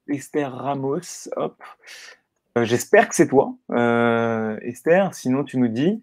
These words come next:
Attends, je vais regarder si jamais, hop, une page d'entreprise par ici.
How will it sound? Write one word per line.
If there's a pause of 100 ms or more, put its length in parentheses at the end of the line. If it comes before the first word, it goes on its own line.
(680)
Attends,
je
vais
regarder
si
jamais,
hop, (180)
une
page
d'entreprise
par
ici.